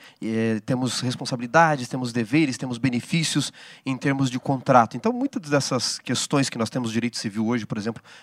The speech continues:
de contrato que você realiza comprando casa, é, fazendo empréstimo, comprando carro, esses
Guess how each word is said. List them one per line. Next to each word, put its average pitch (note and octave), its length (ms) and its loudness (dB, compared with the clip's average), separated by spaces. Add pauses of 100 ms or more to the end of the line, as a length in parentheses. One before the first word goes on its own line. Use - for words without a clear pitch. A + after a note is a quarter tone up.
de A2+ 120 -4
contrato B2 480 2
que A2+ 100 -10
você G#2+ 220 -4
realiza D#3+ 440 0
comprando A#2+ 380 -4
casa, C3+ 640 2 (340)
é, G#2+ 540 -2 (140)
fazendo B2+ 340 -4
empréstimo, C3 800 4
comprando B2 400 -2
carro, B2+ 580 4 (420)
esses - 380 -4